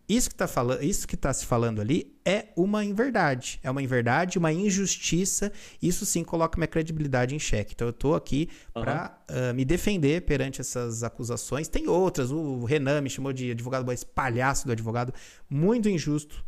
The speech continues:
Speaker 1: o que ele fez, tá? Muito injusto. Tá? Eu tô sendo, sim, vítima de uma injustiça. Ah, e eu queria só esclarecer isso pra todos vocês, tá? Muito obrigado. A gente aguarda aí a, a sequência do, dos próximos capítulos.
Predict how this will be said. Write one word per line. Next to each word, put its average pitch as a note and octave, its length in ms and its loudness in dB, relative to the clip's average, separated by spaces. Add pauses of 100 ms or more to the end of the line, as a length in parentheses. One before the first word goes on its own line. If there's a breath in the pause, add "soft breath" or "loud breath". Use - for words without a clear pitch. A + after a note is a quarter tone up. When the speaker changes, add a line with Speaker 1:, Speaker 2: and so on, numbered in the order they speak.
Speaker 1:
o - 20 -18
que - 120 -2
ele B2 100 -2
fez, - 380 -4
tá? A#2+ 180 -4
Muito E3+ 380 -4
injusto. C3+ 520 -8 (460)
Tá? A#2 120 -4
Eu A#2+ 40 -2
tô C3 160 -4
sendo, C#3+ 220 -2
sim, B2+ 240 -8
vítima A#2+ 280 -6
de A#2 80 -4
uma A#2+ 120 -2
injustiça. D#3 680 -4 (440 soft breath)
Ah, B2+ 440 -2
e B2 120 0
eu C#3 120 0
queria C3+ 380 2
só C#3+ 320 -2
esclarecer C3+ 460 -4
isso C3 100 -6
pra C3 140 -4
todos C3+ 240 -4
vocês, - 640 -6
tá? B2 180 -6
Muito C3 200 -6
obrigado. C#3+ 460 2
A D#3 40 -2
gente C3 420 -6 (260 soft breath)
aguarda A#2+ 460 0
aí A#2 300 -2
a, A2 420 -10
a G#2 60 -8
sequência - 560 -4
do, A#2 320 -6
dos A#2 260 -10
próximos A2 640 -6
capítulos. - 640 -8